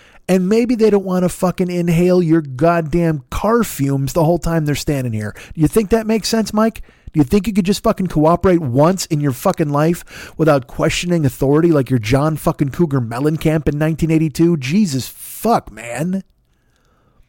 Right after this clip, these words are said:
So I turned <laughs> off the fucking car finally.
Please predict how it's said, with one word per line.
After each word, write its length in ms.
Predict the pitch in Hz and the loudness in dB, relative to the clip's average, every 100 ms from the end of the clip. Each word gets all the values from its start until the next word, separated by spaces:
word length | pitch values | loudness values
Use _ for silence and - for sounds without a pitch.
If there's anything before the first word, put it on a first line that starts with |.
| _ _ _ - _ _ | _ _ _ -20 _ _
So 160 | - - | -8 0
I 100 | 170 | 2
turned 400 | 156 - 185 170 - | 2 0 0 0 2
<laughs> 20 | |
off 220 | 180 - | 0 2
the 80 | 165 | -4
fucking 440 | - 147 127 127 | -2 -2 -2 -4
car 280 | 120 123 117 | -2 -2 -2
finally. 640 | 101 127 127 113 117 123 | -4 -4 -6 -8 -12 -14